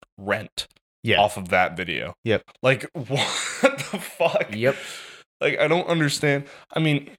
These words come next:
Speaker 2: It's like, all right,
Speaker 1: it's
Speaker 2: I'm not,
Speaker 1: insane.
Speaker 2: I'm not like,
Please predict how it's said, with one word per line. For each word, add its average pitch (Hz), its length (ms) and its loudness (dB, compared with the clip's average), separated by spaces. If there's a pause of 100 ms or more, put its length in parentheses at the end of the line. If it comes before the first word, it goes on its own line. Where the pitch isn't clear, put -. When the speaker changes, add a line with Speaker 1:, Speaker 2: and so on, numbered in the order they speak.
(840)
Speaker 2:
It's - 280 0
like, 196 240 6
all 160 100 8
right, 117 100 4
Speaker 1:
it's 92 100 2
Speaker 2:
I'm 143 220 4
not, 180 180 6
Speaker 1:
insane. 156 100 -2
Speaker 2:
I'm 170 100 2
not 196 240 4
like, 143 500 2